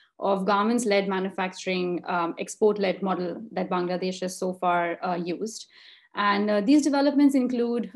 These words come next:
um, ris-, rising wages, wages in Bangladesh's manufacturing sector, which are expected to rise further after, uh, the graduation, uh, from the L D C status. Uh, we also saw that the ready-made garment sector was particularly hit during the covid nineteen crisis due to,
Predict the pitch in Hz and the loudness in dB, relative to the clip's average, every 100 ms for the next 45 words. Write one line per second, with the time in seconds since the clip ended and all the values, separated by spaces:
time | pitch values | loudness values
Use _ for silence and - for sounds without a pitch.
0 | - 202 208 196 196 202 220 - 202 202 | -6 -4 -2 0 0 2 0 0 -2 0
1 | 214 202 202 208 247 285 285 - 214 214 | -2 0 2 2 4 4 2 -4 -2 0
2 | 269 277 - 226 220 214 220 226 226 247 | 0 -2 -2 -2 -2 -2 -2 -4 -4 -4
3 | 220 214 220 226 220 240 233 240 233 240 | -4 -4 -4 -4 -4 -8 -4 -6 -4 -4
4 | 262 - - _ - 240 254 262 285 277 | -4 -6 -20 _ -4 2 2 2 0 2
5 | 311 294 240 247 247 233 220 220 208 208 | 2 4 4 2 0 0 0 0 0 -4
6 | - 196 190 196 - 185 180 196 196 180 | -4 -2 0 -2 -2 -4 -2 -2 -4 -2
7 | 180 180 - 190 254 - _ _ _ _ | -6 -6 -6 -4 -6 -8 _ _ _ _
8 | _ _ - 214 202 208 202 196 190 196 | _ _ -2 -2 2 2 2 0 -2 -6
9 | 196 - 185 226 262 294 - _ _ _ | -6 0 0 2 0 0 -14 _ _ _
10 | - 202 214 247 254 277 302 294 247 240 | -2 2 4 4 4 2 0 2 2 2
11 | 233 233 214 226 220 220 190 202 202 214 | 2 2 2 0 0 -2 -4 -6 -4 -6
12 | 214 185 202 190 190 - 233 233 240 247 | -8 -4 -2 -2 -2 -2 -2 2 2 4
13 | 262 226 208 196 208 208 202 196 202 196 | 2 2 0 0 -2 -2 -4 -2 -2 -2
14 | 202 190 190 190 190 196 208 - 247 240 | -4 -4 -4 -6 -2 -2 -2 -2 -2 -2
15 | 208 202 202 196 196 | -4 0 0 2 0